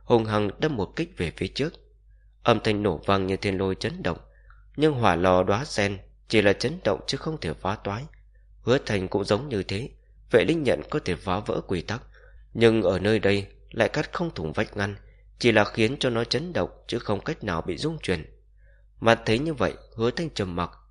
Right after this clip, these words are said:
nhìn nhau đội trưởng. Ánh mắt của bọn họ giao thoa, mặc dù không truyền âm, nhưng đã hiểu rõ ý của người kia. "Xác định." Hứa Thanh trầm thấp mở miệng. "Xác định." Đội trưởng liếm môi,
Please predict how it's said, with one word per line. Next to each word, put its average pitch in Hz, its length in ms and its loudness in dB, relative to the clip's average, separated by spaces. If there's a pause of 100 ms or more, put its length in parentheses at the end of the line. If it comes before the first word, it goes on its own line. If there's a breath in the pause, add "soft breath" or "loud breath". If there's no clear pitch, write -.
nhìn 104 220 0
nhau 156 180 -6
đội 101 220 0
trưởng. 82 220 -2 (600 soft breath)
Ánh 113 220 2
mắt 156 200 -8
của 101 120 2
bọn 95 200 2
họ 95 180 -6
giao 92 260 0
thoa, 95 240 -6 (360)
mặc 113 220 4
dù 110 160 4
không 160 240 -6
truyền 85 200 -2
âm, 95 280 -4 (240)
nhưng 104 220 0
đã - 80 -2
hiểu 98 260 -2
rõ - 260 0
ý 120 240 -4
của 98 120 -2
người 82 160 -6
kia. 95 260 -2 (1000)
"Xác - 320 -4
định." 87 180 -4 (720)
Hứa 117 160 4
Thanh 101 280 4
trầm 98 200 0
thấp 170 220 -6
mở 80 160 -2
miệng. 80 220 -4 (420)
"Xác - 340 -4
định." 101 160 0 (760)
Đội 113 180 6
trưởng 92 240 2
liếm 117 260 -2
môi, 98 220 0